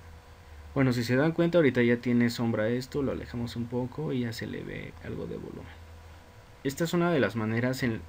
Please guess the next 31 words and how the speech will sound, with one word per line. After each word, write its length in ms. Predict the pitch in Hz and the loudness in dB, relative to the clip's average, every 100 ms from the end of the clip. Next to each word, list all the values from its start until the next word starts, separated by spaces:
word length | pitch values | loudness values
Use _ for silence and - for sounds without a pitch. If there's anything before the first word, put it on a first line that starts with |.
| - | -10
en 440 | 117 113 110 101 | -6 -4 -4 -6
las 180 | 76 - | -8 -8
que 160 | - 110 | -8 -4
yo 160 | 117 | -2
trabajo 420 | 113 120 110 110 | 0 2 2 0
para 320 | 139 - - - | -4 -6 -6 -8
dar 260 | 101 - - - - - - - - | -8 -10 -14 -20 -20 -20 -20 -20 -2
color 320 | - 120 120 131 | 4 6 8 6
a 80 | |
mis 240 | 110 85 - | 2 -4 -6
ilustraciones. 680 | 113 117 143 139 160 139 - - - - - | -4 -2 -2 2 2 0 -6 -16 -16 -16 -12
Ahora 200 | - 110 - | -8 -8 -6
voy 240 | 104 101 | -4 -4
a 60 | 90 | -4
ponerles 480 | - 107 104 107 - | -6 -8 -8 -10 -10
el 120 | - | -12
otro 180 | - 113 | -10 -10
ejemplo. 300 | 113 113 - - - - - - - | -8 -12 -14 -20 -20 -20 -20 -14 -2
Vamos 240 | 117 135 | 0 0
a 40 | |
ocultar 280 | 135 113 120 | 0 -4 -2
esta 220 | 117 123 | -2 -2
capa. 300 | 120 113 156 185 - - - - - - - - - - - | -2 -2 -4 -8 -12 -20 -20 -20 -20 -20 -18 -18 -18 -16 -6
Se 60 | |
dan 100 | 107 | -6
cuenta, 340 | 104 113 120 - - | -4 -4 -4 -6 -8
cambia 260 | 113 113 107 | -6 -4 -4
demasiado 540 | 95 - - 113 113 | -4 -8 -6 -4 -4
cuando 240 | 95 95 | -4 -8
lo 100 | 90 | -8
oculto. 340 | - 127 127 | -8 -4 -4